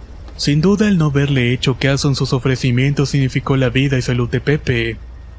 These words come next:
pero sobre todo su alma aún le pertenecía.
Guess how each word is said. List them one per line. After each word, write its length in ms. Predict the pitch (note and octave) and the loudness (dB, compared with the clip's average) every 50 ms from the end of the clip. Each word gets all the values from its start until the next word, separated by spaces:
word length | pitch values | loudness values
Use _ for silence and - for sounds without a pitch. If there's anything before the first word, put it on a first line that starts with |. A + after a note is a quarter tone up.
| - - - | -18 -12 -4
pero 200 | - B2 A#2 A#2 | -2 0 0 0
sobre 260 | - C#3 A#2+ B2 B2 | 0 0 0 0 0
todo 380 | A2 - - B2 B2 B2 C#3+ D3 | -2 0 -2 -2 0 0 0 0
su 200 | - D3+ C#3 A#2+ | 0 0 0 0
alma 220 | A#2+ B2 B2 A#2+ | 0 0 0 -2
aún 140 | A#2 A#2 A#2+ | -2 -2 -2
le 80 | A#2+ A#2 | -2 -2
pertenecía. 880 | - A#2+ - - A#2+ A#2 A2 - - D3 D#3+ C#3+ A#2+ A2+ A2+ A2 A2 | -2 -2 -2 -2 -2 -2 -4 -2 -2 -2 -2 -2 -2 -4 -4 -6 -8